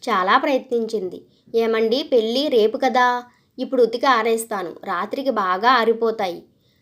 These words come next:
ఉదయాన్నే కాస్త ముందుగా పెళ్ళికి బయలుదేరి వెలుదురుగాని" అని చెప్పింది. అయినా వెంకటయ్య శాంతించక, "ఇక నువ్వు నాకేం చెప్పక్కర్లేదు, బట్టలు ఉతకక్కర్లేదు. ఈ మాసిన బట్టలతోనే పెళ్ళికి వెళ్ళి అవమానపడి వస్తాను,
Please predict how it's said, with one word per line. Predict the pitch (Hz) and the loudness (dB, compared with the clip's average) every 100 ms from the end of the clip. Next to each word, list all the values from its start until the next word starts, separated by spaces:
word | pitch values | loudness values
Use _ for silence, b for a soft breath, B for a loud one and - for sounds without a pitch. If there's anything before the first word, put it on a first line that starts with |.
| _ | _
ఉదయాన్నే | 214 208 294 302 302 311 | -4 2 2 2 0 -2
కాస్త | 311 269 269 254 | -2 -2 -2 -4
ముందుగా | 208 202 226 285 | -4 0 2 0
పెళ్ళికి | 294 233 226 269 | 0 0 0 -2
బయలుదేరి | 254 226 226 214 220 | 0 2 2 2 0
వెలుదురుగాని" | 320 285 226 233 220 202 185 180 226 | 2 0 4 4 2 -2 -2 -6 -4
అని | 269 | -2
చెప్పింది. | 269 240 220 196 160 - - _ _ _ _ - | 0 0 0 -2 -4 -10 -18 _ _ _ _ -6
అయినా | 202 233 320 359 | 2 4 6 4
వెంకటయ్య | 302 240 262 311 320 | 2 0 0 -2 -2
శాంతించక, | 302 226 233 269 262 247 233 226 214 b b b b - | -4 -4 -2 -2 -2 -2 -4 -4 -4 b b b b 0
"ఇక | 233 | 2
నువ్వు | 233 285 294 233 | 4 2 0 2
నాకేం | 262 240 233 196 233 269 | 2 2 0 0 0 0
చెప్పక్కర్లేదు, | 240 233 233 254 247 202 175 135 _ _ _ _ | -2 -2 -2 0 0 -2 -4 -12 _ _ _ _
బట్టలు | 196 196 202 226 | -6 -4 0 2
ఉతకక్కర్లేదు. | 285 262 240 226 220 214 202 185 180 - - _ _ _ | 2 0 -2 -2 0 0 0 -2 -6 -6 -18 _ _ _
ఈ | 247 | -4
మాసిన | 254 196 208 233 | 0 0 0 -2
బట్టలతోనే | 247 233 233 240 240 247 247 | 0 0 2 0 0 0 -2
పెళ్ళికి | 214 208 214 240 | -2 -2 -4 -4
వెళ్ళి | 226 226 339 359 208 - | -4 0 0 0 -4 -4
అవమానపడి | 220 220 220 214 208 220 | -2 0 -2 -2 0 0
వస్తాను, | 320 247 - 196 170 | 0 -2 -4 -6 -6